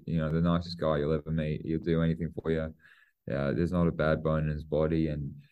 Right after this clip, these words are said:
you know, Monty was a bit like that as well. Monty, um, obviously played a, a lot of years over in England where it's rough. And if you, if you're not, you know, up, up to standard, it's pretty cutthroat. So, um, you know, they both co-,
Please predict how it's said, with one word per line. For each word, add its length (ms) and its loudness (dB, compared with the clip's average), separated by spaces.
you 60 -4
know, 160 4
Monty 320 2
was 160 4
a 40 0
bit 140 0
like 180 2
that 180 2
as 80 0
well. 160 4
Monty, 580 2
um, 380 -4
obviously 420 0
played 440 0
a, 120 0
a 60 2
lot 200 4
of 80 4
years 320 4
over 220 2
in 140 2
England 280 0
where 140 2
it's 140 -4
rough. 340 0
And 240 -2
if 180 -4
you, 200 -4
if 160 -6
you're 100 0
not, 280 0
you 100 -2
know, 300 -2
up, 160 -4
up 140 -2
to 100 -2
standard, 500 0
it's 640 -20
pretty 180 2
cutthroat. 600 0
So, 320 -2
um, 320 -2
you 120 -2
know, 100 4
they 100 6
both 200 4
co-, 140 -6